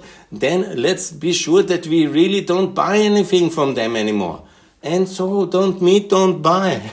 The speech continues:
<laughs> Russia wants to redraw the world's order in, yeah, they can do it maybe in Kazakhstan and in Belarus. Uh, that's the neighboring countries where they can, um, basically protect, um, project power.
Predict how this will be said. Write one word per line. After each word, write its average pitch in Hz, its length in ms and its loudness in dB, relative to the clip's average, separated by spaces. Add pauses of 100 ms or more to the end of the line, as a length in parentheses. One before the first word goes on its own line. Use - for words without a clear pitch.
<laughs> 127 100 -8 (400)
Russia 170 320 0
wants 160 380 -2
to 151 100 -2
redraw 147 1000 2
the 147 80 2
world's 147 460 4
order 170 560 2
in, 156 720 0
yeah, 208 260 0
they 170 120 -4
can 175 240 -2
do 185 200 2
it 175 140 4
maybe 170 380 2
in 180 80 -4
Kazakhstan 180 680 -4
and 170 140 2
in 170 140 2
Belarus. 175 720 2
Uh, 120 120 -12 (280)
that's 156 240 -8
the 160 100 -4
neighboring 143 500 2
countries 151 460 -4
where 127 140 4
they 123 160 -2
can, 123 360 -4 (300)
um, 113 380 -2
basically 120 540 -2
protect, 113 580 -4
um, 107 480 -4
project 113 440 -6
power. 123 420 -2